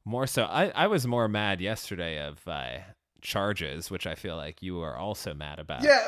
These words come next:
Speaker 2: I mean,
Speaker 1: Sean.
Speaker 2: you, you come to my side. I've been ranting about, since you've known me. I'm like, "This is stupid." Nobody in a pickup game. I was talking to the air away from the microphone. That's not a good radio.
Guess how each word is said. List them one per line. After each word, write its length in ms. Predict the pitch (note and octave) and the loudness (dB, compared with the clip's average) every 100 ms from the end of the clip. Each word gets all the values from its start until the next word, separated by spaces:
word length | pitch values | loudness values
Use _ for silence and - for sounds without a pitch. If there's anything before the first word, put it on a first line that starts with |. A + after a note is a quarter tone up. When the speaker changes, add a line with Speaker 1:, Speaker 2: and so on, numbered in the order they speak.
| - | 6
Speaker 2:
I 80 | C#4 | 6
mean, 180 | C#4 C4 | 6 4
Speaker 1:
Sean. 100 | B3 | 6
Speaker 2:
you, 100 | A3+ | 6
you 260 | A3+ G#3+ | 6 2
come 300 | - G#3+ G#3+ - | 6 8 8 4
to 120 | G#3+ | 2
my 320 | G3 F#3+ F#3+ F#3 | 6 8 6 4
side. 360 | G3 E3+ C#3 | 2 2 2
I've 140 | D3 D#3+ | 0 0
been 160 | E3+ | -2
ranting 280 | E3+ F3 F3+ | -2 -2 -2
about, 160 | F3 F3 - _ | -2 -4 -6 _
since 220 | G#3 G3 G#3 | 4 4 2
you've 200 | G3 F#3 | -8 -2
known 320 | F3+ F#3+ F3 | 2 2 2
me. 120 | C#3+ | -2
I'm 100 | C#3+ | -2
like, 180 | D3 D3 | -2 -4
"This 120 | E3+ E3+ | -8 -10
is 120 | D#3 | -10
stupid." 380 | - F#3+ E3 - - - | -6 -6 -6 -10 -14 0
Nobody 460 | E3+ G3+ A3 G#3+ A3 | 10 10 12 10 10
in 80 | G#3+ | 6
a 60 | |
pickup 460 | G#3+ A3 G#3 G3 - | 4 4 4 2 4
game. 200 | E3+ D3+ | 0 2
I 120 | D3 | 2
was 120 | E3 - | 2 4
talking 340 | F3+ E3 E3 | 2 2 -4
to 100 | - | -6
the 120 | D3 D3 | -6 -2
air 200 | D3 B2 | 0 2
away 140 | C#3+ | 0
from 140 | C3+ C#3 | 0 2
the 60 | |
microphone. 420 | C3+ C#3+ - A2+ | 4 4 2 -4
That's 180 | A2+ C3+ | 0 0
not 140 | C3+ A2 | 0 -4
a 40 | |
good 200 | - G#2+ | -6 -6
radio. 360 | A2+ A2 B2+ | -4 0 0